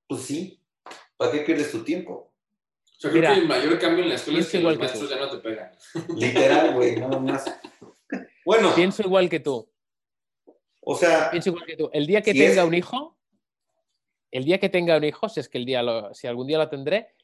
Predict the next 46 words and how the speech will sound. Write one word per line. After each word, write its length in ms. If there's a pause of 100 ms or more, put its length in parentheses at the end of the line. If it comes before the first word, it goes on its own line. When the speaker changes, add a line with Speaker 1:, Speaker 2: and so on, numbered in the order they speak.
(140)
Speaker 3:
pienso 340
exactamente 600
que 100
tú. 300
Si 180
quieres 220
ser 160
médico, 460
vale, 300
pues 200
vete 200
a 40
la 360
tal. 220
Si 180
Speaker 1:
Sí, 40
Speaker 3:
quieres 220
Speaker 1:
bueno, 80
Speaker 3:
ser 60
Speaker 1:
es 120
Speaker 3:
arquitecto, 300
Speaker 1:
diferente. 260
Speaker 3:
evidentemente, 800 (580)
ingeniero, 800
tal. 200 (360)
Pero 120
si 100
quieres 200
ser 120
empresario, 680
si 140
quiere 220
tener, 440
si 180
que, 220 (380)
exactamente 560
lo 80
has 60
dicho 200
tú, 140
si 200
quiere 220
tener 460
otro 400
plan 280
alternativo, 1000